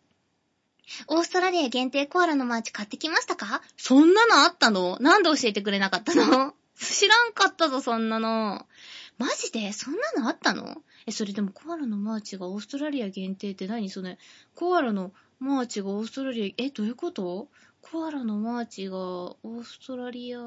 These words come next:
的なコアラ？え？何それ？ちょっと調べていい？オーストラリア限定コア-、本当にそれ存在する？嘘ついてない？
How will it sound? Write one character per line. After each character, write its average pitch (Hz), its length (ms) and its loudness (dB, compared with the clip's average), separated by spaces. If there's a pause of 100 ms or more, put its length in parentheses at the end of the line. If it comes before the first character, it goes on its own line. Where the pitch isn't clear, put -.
(880)
的 226 320 -12
な 214 560 -10 (140)
コ 208 280 -12
ア 190 60 -10
ラ？ - 280 -8 (580)
え？ 202 360 -6 (560)
何 233 320 -2
そ 285 160 -6
れ？ 175 120 -6
ち - 100 -8
ょ - 20 -4
っ - 20 -12
と 214 60 -6
調 214 240 0
べ 247 120 0
て 269 100 -4
い 269 140 -4
い？ 359 120 -8 (380)
オ 254 240 -2
ー - 20 -4
ス - 100 -10
ト 262 120 -2
ラ 254 140 2
リ 240 140 -4
ア 190 60 0
限 185 300 -4
定 185 240 -4
コ 208 160 -10
ア-、 - 20 -10
本 214 200 0
当 523 280 4
に 480 120 0
そ 427 140 -2
れ 359 80 0
存 294 280 0
在 269 180 0
す 269 100 -4
る？ 202 120 -2
嘘 571 220 -2
つ 226 120 -8
い 180 60 -4
て 156 160 -14
な - 320 -4
い？ 349 100 -14